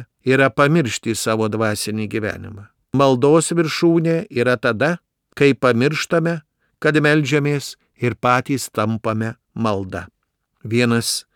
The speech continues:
rytų krikščionių šventasis sakė: „Tikrai tave myli tas, kas slapčia meldžiasi už tave Dievui.“ Taip pat galėtume sakyti,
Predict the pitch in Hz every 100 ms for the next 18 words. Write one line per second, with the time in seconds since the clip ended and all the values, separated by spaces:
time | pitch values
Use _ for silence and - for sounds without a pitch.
0 | _ - 110 120 139 123 123 110 - 123
1 | 113 113 110 104 104 131 135 - 127 -
2 | - _ _ - - 95 - - 110 _
3 | - 139 131 135 156 - 156 139 131 131
4 | 123 107 104 - 170 175 - - _ _
5 | _ - 127 - 117 107 - 147 156 165
6 | _ - 107 110 117 131 120 131 - 127
7 | 143 _ _ 110 107 - - _ - 107
8 | 104 110 120 _ - 104 104 90 - 113
9 | _ _ _ 139 131 160 170 165 165 165
10 | 160 165 156 156 - 170 139 - -